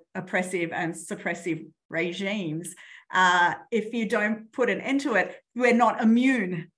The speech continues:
Um, a lot of places didn't start off with the repressive governments that they have today. It's always been a slow process of o-, often using the legal system to get to that place. So, um,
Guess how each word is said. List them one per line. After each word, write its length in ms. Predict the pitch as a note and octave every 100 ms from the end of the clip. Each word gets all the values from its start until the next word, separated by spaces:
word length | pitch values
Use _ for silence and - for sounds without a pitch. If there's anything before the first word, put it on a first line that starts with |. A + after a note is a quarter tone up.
| _
Um, 500 | F#3+ F#3 F3+ F3+ F3+ - _
a 80 | A3+
lot 180 | A3+ A3
of 300 | G#3 G3+ - _ _ _ -
places 680 | G#3 G#3+ G#3+ A#3 G3 F#3 - _ -
didn't 500 | B3 G#3+ F#3 F3+ -
start 560 | - - B3 G3+ G#3+ -
off 340 | A#3+ B3 F#3+ - G#3
with 220 | G3 F#3+
the 100 | F#3+
repressive 480 | F#3 G3+ G3 F#3+ F#3+
governments 460 | F3+ F#3 E3+ F#3
that 100 | F#3+
they 140 | F3+ F3+
have 260 | F3 E3
today. 320 | - F3 D#3+
It's 140 | D#3 D#3
always 460 | G#3 G#3+ G#3 F#3
been 360 | F#3+ F3+ F3 E3
a 140 | -
slow 260 | F#3 F#3 E3
process 800 | D#3+ - F#3 F#3 F3 D#3+ D#3 -
of 200 | E3+ E3 - - - - -
o-, 100 | - A3+
often 440 | G#3+ A#3 A3+ G3+
using 300 | F#3+ F#3+ F#3
the 80 | F3
legal 260 | F3+ F#3+
system 560 | F#3 F#3+ F3+ - E3 D#3+
to 120 | - F3+
get 320 | F3 E3 - -
to 340 | G#3+ E3+ E3 D#3+
that 240 | F3 -
place. 520 | - G3 F3+ D3+ - - -
So, 320 | F#3+ F#3 F#3 F#3 _ _ _ -
um, 540 | G3 F#3 F#3 F3+ D#3+